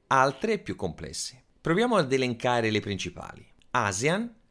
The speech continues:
viene ottenuto il valore finale del sottostante considerando la media delle rilevazioni mensili.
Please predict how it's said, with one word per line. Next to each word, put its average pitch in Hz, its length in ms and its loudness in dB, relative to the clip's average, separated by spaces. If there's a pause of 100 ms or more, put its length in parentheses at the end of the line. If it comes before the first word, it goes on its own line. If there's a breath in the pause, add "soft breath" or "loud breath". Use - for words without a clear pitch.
(120)
viene 139 280 0
ottenuto 202 760 0
il 160 180 -2
valore 170 420 4
finale 143 560 0
del 135 220 -2
sottostante 123 960 -4
considerando 151 800 -2
la 143 180 0
media 220 400 -2
delle 156 280 -4
rilevazioni 160 600 -4
mensili. 101 560 -8